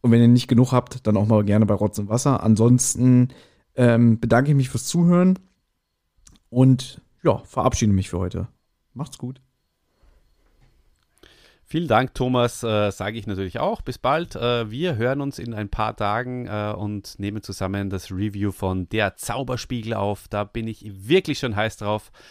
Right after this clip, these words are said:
Speaker 2: Äh, hört euch das auch an, wenn ihr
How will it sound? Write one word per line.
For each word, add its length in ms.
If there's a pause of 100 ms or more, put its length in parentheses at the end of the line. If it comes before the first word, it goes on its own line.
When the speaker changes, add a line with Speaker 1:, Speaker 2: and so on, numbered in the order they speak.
(260)
Speaker 2:
Äh, 300 (160)
hört 280
euch 160
das 240
auch 260
an, 280 (100)
wenn 260
ihr 380